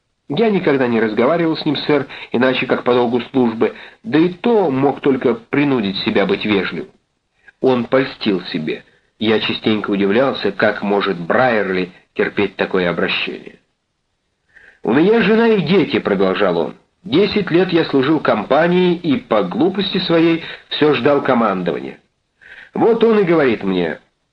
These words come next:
'Пожалуйте сюда, мистер Джонс", таким высокомерным тоном.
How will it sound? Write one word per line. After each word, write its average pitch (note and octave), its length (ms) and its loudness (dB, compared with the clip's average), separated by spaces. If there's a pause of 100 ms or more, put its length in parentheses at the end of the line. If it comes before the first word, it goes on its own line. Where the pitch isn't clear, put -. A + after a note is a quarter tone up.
'Пожалуйте A#3 520 2
сюда, B2 360 2
мистер G2 400 -2
Джонс", F#2+ 540 -4 (200)
таким G#2+ 320 -2
высокомерным D3+ 640 -2
тоном. F2+ 380 -2